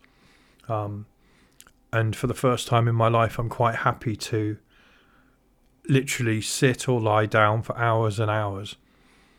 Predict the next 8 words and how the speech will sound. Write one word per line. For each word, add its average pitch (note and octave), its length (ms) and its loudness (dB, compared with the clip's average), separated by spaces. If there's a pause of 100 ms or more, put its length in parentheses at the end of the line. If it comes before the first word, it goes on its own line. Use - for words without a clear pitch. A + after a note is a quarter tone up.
(440)
and A2+ 180 4
do A#2 180 2
absolutely A2+ 600 -2
nothing. A2 580 -6
The, A2 160 -6
the A2 220 -6
natural A2 540 -6
state - 600 -2